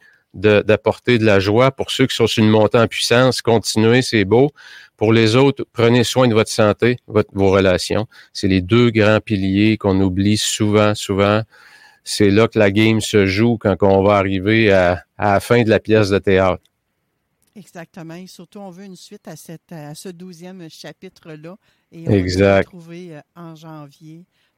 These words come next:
Speaker 2: ou en février. Je ne le sais plus, toi, parce qu'on revient le huit janvier, je crois.
Speaker 1: Euh, je pense que je la,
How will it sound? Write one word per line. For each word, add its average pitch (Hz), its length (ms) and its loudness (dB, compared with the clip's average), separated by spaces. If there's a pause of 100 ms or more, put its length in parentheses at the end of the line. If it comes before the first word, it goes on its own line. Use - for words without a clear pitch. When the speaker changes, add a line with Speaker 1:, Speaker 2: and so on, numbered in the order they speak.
(120)
Speaker 2:
ou 156 180 -18
en 151 140 -18
février. 160 400 -20
Je 175 100 -20
ne 185 60 -20
le 156 40 -20
sais - 140 -20
plus, 190 160 -20
toi, 190 180 -20
parce - 140 -20
qu'on 175 140 -18
revient 185 240 -18
le 185 100 -12
huit 165 300 -16
janvier, 156 400 -18
je 160 100 -20
crois. - 240 -20 (460)
Speaker 1:
Euh, 120 160 4
je - 140 -6
pense 147 280 2
que 131 140 4
je 110 120 -2
la, 117 140 4